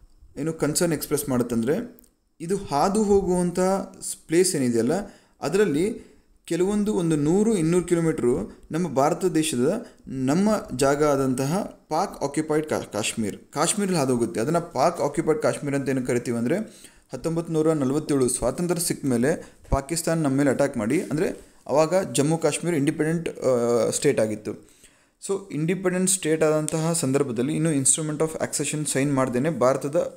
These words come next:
ಬಾ-, ಭಾಗವಾಗಿರಲಿಲ್ಲ. So ಅಂತಾದ್ಮೇಲೆ ಅಂಥ ಸಂದರ್ಭದಲ್ಲಿ ಯಾವಾಗ ಜಮ್ಮು ಕಾಶ್ಮೀರ ಭಾರತವನ್ನು ಸೇರುತ್ತೆ ಅಂತ ಅವರಿಗೆ ಇನ್ಫಾರ್ಮೇಷನ್ ಸಿಗುತ್ತೋ ಪಾಕಿಸ್ತಾನ್ಗೆ,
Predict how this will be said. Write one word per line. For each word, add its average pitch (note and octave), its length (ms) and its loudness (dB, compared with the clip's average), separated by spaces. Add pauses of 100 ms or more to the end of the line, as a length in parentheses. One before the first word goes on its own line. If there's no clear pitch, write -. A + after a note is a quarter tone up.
(100)
ಬಾ-, A2 320 -6
ಭಾಗವಾಗಿರಲಿಲ್ಲ. A2 880 0 (440)
So F3+ 140 -4
ಅಂತಾದ್ಮೇಲೆ E3 800 0 (160)
ಅಂಥ C#3 160 -6
ಸಂದರ್ಭದಲ್ಲಿ D3+ 1080 -2
ಯಾವಾಗ D3 400 0
ಜಮ್ಮು D3 280 -2
ಕಾಶ್ಮೀರ C#3 440 -2
ಭಾರತವನ್ನು C3+ 640 0
ಸೇರುತ್ತೆ C#3 380 0
ಅಂತ C#3 180 -2
ಅವರಿಗೆ C3 540 0
ಇನ್ಫಾರ್ಮೇಷನ್ C#3 480 -4
ಸಿಗುತ್ತೋ B2 320 -2
ಪಾಕಿಸ್ತಾನ್ಗೆ, A#2 680 -4